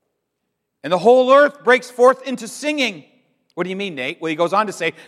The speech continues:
"The cypress rejoices." Yeah, I'll know what a cypress is, right? That's a tree. "And the cedars of Lebanon, saying, 'No woodcutter comes up against us.'" So even the trees are rejoicing. And then Isaiah seven,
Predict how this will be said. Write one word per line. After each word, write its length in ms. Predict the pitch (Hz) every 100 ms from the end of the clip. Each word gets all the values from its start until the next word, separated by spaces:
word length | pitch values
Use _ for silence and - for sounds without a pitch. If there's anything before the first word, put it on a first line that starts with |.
| -
"The 100 | 175
cypress 600 | - 220 294 - 233 196
rejoices." 760 | 185 170 165 - 135 113 - _ _ _ _ _
Yeah, 120 | 113
I'll 100 | 110
know 120 | 110
what 100 | 104
a 40 | 92
cypress 420 | 120 104 92 92
is, 120 | 82
right? 160 | 92 101
That's 140 | 117 101
a 40 |
tree. 280 | - 123 101 _ _ _ _ _ _ _ -
"And 160 | 214
the 100 | 214
cedars 520 | 233 - 294 302 294 277
of 120 | 226
Lebanon, 540 | 262 294 285 247 208 - _
saying, 400 | - 240 240 214 _ _
'No 280 | - 131 175
woodcutter 600 | 208 202 262 - 160 156
comes 420 | 170 - 262 262 -
up 300 | 175 165 -
against 600 | 214 - 277 269 262 -
us.'" 360 | 151 _ _ _ _ _ _ _ _ _
So 160 | - 123
even 300 | 131 131 135
the 140 | 123
trees 680 | - - - 147 160 151 117 -
are 120 | 98
rejoicing. 600 | 90 85 85 85 - 90 _ _ _ _ _ _ _ _ _
And 80 | 131
then 100 | 143
Isaiah 340 | 135 127 143
seven, 640 | 135 - 151 147 143 123